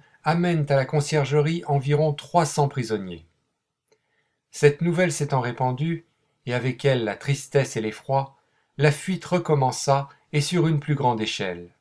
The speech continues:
Quelques-uns furent arrêtés en route, mais plusieurs parvinrent à franchir la frontière. De leur nombre fut un courtisan chrétien, le gentilhomme de la chambre du roi, mort musée,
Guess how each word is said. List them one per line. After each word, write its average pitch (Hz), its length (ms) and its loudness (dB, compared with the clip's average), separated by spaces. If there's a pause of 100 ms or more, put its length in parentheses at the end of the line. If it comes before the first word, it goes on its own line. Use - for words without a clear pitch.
(960)
Quelques-uns 180 460 0
furent 147 240 -2
arrêtés 139 380 0
en 117 140 2
route, - 540 -10 (360)
mais 131 80 -2
plusieurs 160 540 0
parvinrent 135 540 2
à 139 100 4
franchir 127 440 -4
la 120 80 2
frontière. 92 840 -10 (640)
De 131 80 4
leur 156 220 2
nombre 170 360 2
fut 151 240 -4
un 143 80 4
courtisan 139 500 -4
chrétien, 117 560 -2 (440)
le 143 100 4
gentilhomme 160 520 0
de 143 80 4
la 123 120 2
chambre 127 320 0
du 113 120 -6
roi, 104 420 0 (300)
mort 113 400 2
musée, 117 560 -2